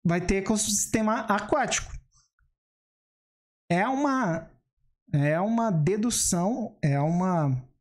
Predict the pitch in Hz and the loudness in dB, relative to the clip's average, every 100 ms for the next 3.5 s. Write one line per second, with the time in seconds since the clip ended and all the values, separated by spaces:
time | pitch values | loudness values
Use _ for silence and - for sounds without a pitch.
0 | _ - - _ _ _ _ _ 156 151 | _ -6 -6 _ _ _ _ _ -4 0
1 | 170 175 - 202 196 190 - 240 220 190 | 0 0 0 0 0 0 0 0 0 0
2 | 180 160 147 - - 196 170 156 139 127 | 0 0 0 -2 -2 0 2 2 0 0
3 | 330 330 208 160 | 0 0 0 0